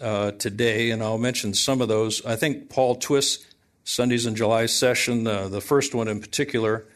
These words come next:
would help you understand the trajectory of, um, society over a period of years and where we got to where we are. Uh, but I'm gonna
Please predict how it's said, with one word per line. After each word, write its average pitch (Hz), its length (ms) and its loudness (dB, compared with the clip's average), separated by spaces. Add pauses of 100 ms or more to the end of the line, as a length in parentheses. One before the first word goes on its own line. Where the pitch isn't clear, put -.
(380)
would 113 220 -2
help 139 260 2
you 117 160 4
understand 117 600 0
the 107 80 2
trajectory 113 680 0
of, 107 220 0 (760)
um, 104 520 -2 (360)
society 120 640 2
over 113 280 0
a 110 60 -2
period 127 400 2
of 104 120 -2
years 127 560 2 (160)
and 110 180 -8
where 123 240 2
we 117 120 0
got 110 380 0 (500)
to 120 100 -6
where 117 260 2
we 110 180 0
are. 117 420 2 (160)
Uh, 120 80 0
but 143 220 4
I'm 147 120 4
gonna 135 380 4